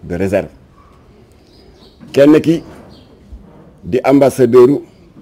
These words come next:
Canada, lan la def? Dafa def benn déclaration, waaye def une diffusion très restreinte,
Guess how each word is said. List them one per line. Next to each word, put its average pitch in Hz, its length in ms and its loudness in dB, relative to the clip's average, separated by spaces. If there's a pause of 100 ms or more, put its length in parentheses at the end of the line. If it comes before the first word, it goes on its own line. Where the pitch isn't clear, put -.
Canada, 123 400 0 (1400)
lan 151 260 0
la 143 80 4
def? 139 300 0 (2000)
Dafa 147 440 0 (460)
def 120 260 -4
benn 131 260 0
déclaration, 120 580 0 (1800)
waaye 123 360 0 (300)
def 101 180 -4 (140)
une 127 180 -2
diffusion 120 500 -4
très 139 240 -2
restreinte, 110 520 -6